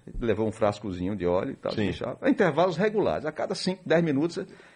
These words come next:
Speaker 1: e aquilo me encabulou. Ao final da consulta, eu perguntei a ele,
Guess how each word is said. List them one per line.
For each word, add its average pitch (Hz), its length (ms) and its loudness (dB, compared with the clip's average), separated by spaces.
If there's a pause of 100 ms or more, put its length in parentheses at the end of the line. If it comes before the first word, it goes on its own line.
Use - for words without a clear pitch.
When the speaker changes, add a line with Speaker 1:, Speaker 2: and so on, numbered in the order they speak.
Speaker 1:
e 262 60 4
aquilo 247 240 0
me 240 80 4
encabulou. 226 520 2 (520)
Ao 135 100 0
final 147 260 2
da 147 120 2
consulta, 160 400 -2
eu 185 40 -2
perguntei 185 420 0
a 104 40 6
ele, 85 220 0